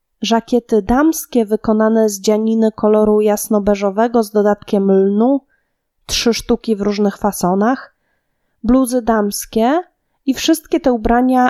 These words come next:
miały wzór liścia na dole. Prawdopodobnie swoje łupy zapakowali do torby, a z niej wyjęli najpierw to, co sami w tej torbie mieli,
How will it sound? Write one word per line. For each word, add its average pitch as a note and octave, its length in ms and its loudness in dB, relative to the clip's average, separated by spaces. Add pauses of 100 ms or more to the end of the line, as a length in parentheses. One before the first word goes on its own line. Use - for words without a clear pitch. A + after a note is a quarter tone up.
miały B3+ 720 0 (380)
wzór A3+ 600 0 (160)
liścia A3+ 800 0 (240)
na G#3 240 2
dole. G3 500 -2 (640)
Prawdopodobnie F4 760 2
swoje C#4+ 340 0
łupy D#4+ 580 2
zapakowali D4 880 0
do B3 200 0
torby, C4+ 600 2 (380)
a A#3+ 140 0
z A3 120 -4
niej C4+ 400 4
wyjęli B3 600 2
najpierw A#3+ 720 0
to, B3 380 2
co A#3+ 160 0
sami A#3+ 400 0
w - 60 -20
tej A#3+ 160 0
torbie A#3 480 0
mieli, A#3 600 0